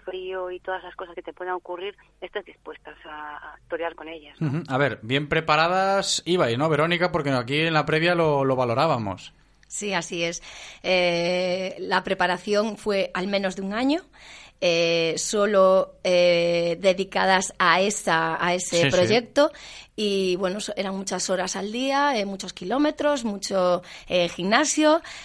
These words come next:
Speaker 3: eh, mucho arrastre, y yo creo que eso lo llevamos allí y, y
Speaker 2: Ujú.
Speaker 3: pudimos salir de ello. La pulca, al finalmente,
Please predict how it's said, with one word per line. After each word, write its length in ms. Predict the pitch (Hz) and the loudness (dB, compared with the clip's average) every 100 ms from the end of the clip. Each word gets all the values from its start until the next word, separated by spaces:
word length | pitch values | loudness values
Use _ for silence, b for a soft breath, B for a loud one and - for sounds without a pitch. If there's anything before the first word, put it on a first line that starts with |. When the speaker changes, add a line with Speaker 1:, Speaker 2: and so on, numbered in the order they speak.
| B | B
Speaker 3:
eh, 300 | - 185 175 | -6 -4 -2
mucho 400 | 196 190 190 175 | -2 -4 -2 0
arrastre, 680 | 170 - 302 - 269 285 277 | 0 0 -4 -4 0 0 0
y 180 | - 185 | -4 -6
yo 140 | 170 165 | -6 -4
creo 240 | 185 180 | -4 -4
que 400 | 196 190 190 - | -4 -4 -4 -8
eso 320 | 202 - 196 196 | -8 -4 -2 0
lo 100 | 202 | 0
llevamos 400 | 196 196 208 208 | 0 0 -2 -4
allí 380 | 208 220 226 - | -4 -6 -6 -6
y, 400 | 196 185 180 302 | -6 -4 -4 -4
y 80 | 165 | -2
Speaker 2:
Ujú. 60 | 156 | 0
Speaker 3:
pudimos 260 | 175 190 | 0 -2
salir 320 | - 180 170 175 | -4 -6 -6 -4
de 100 | 170 | -2
ello. 160 | 175 | 0
La 220 | 170 180 | 0 -2
pulca, 480 | 175 233 240 233 196 | -4 -2 0 0 -2
al 100 | 202 | -2
finalmente, 1160 | 196 208 190 185 196 196 208 196 196 190 190 | -4 -4 -2 0 0 0 0 0 0 0 0